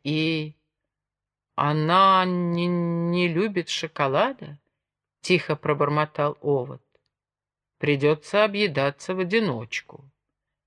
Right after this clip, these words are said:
Последняя трапеза накануне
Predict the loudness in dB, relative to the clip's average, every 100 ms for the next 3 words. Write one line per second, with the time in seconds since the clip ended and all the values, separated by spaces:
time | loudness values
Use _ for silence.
0 | _ 0 2 4 4 4 2 0 0 2
1 | 4 4 0 -6 -4 -6 -4 -6 0 0
2 | 2 0 -2